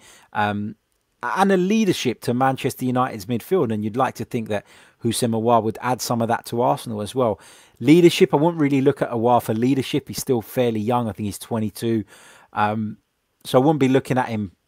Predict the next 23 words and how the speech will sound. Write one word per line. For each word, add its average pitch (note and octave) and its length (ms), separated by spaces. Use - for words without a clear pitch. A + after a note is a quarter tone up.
for - 360
that. C#3 360
He's G2+ 160
a A2 40
lot A#2 140
less - 180
experienced A#2 600
than G2+ 140
Bruno G#2+ 280
Fernandes, A2+ 560
for - 160
example, G#2 540
when G#2+ 160
he A2 160
made A2+ 240
the A2+ 80
move A2 240
to A2 100
United. A2 480
So B2 300
I - 80
wouldn't F#3 260
really E3 340